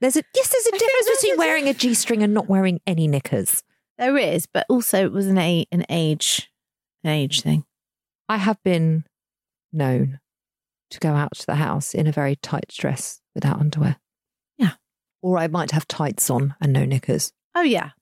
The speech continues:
Speaker 2: That's also an
Speaker 1: So,
Speaker 2: option.
Speaker 1: so, th-, so just to clarify, the
Speaker 2: Yeah.
Speaker 1: V P L plays no role in your mind?
Speaker 2: Not in my current life, no. None whatsoever. So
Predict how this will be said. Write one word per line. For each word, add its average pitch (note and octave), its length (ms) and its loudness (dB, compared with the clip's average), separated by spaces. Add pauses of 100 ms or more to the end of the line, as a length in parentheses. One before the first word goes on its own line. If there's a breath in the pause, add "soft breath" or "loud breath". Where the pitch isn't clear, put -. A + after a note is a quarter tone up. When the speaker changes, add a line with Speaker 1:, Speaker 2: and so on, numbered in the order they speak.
(880)
Speaker 2:
That's - 200 -2
also D#3+ 280 -2
an D#3 60 -4
Speaker 1:
So, D4 180 2
Speaker 2:
option. - 180 -2
Speaker 1:
so, C4 80 0
th-, B3 200 -4
so A#3 320 2
just C#4 220 0
to C4+ 60 0
clarify, F3+ 540 -2
the F3 100 0
Speaker 2:
Yeah. F3+ 60 0
Speaker 1:
V C#4 160 2
P G#3+ 180 0
L F3+ 340 0 (380)
plays F3 340 0
no G#3 300 4
role F3 420 2 (100)
in D#3+ 120 0
your D#3 140 2
mind? B2 280 0
Speaker 2:
Not - 180 0
in G3+ 80 2
my A3 120 2
current G#3+ 360 -2
life, C#3 300 -4
no. D3+ 420 -2
None G#3 500 2
whatsoever. D#3+ 500 -2
So F#3+ 320 0